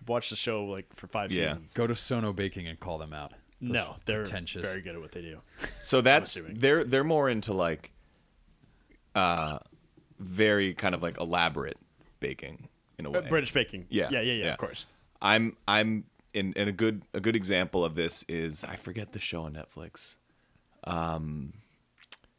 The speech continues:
Speaker 2: but the guy, it's, like, four parts, and each part covers, like,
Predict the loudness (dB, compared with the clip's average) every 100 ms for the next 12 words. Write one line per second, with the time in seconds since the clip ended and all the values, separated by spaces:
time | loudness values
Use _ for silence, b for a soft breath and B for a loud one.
0 | _ _ _ _ _ _ _ _ -2 -2
1 | 2 6 6 4 -2 0 0 0 2 2
2 | 2 0 0 0 -4 -6 -8 -4 -4 -6
3 | 0 0 0 -8 _ _ _ -2 0 0
4 | 0 -2 -2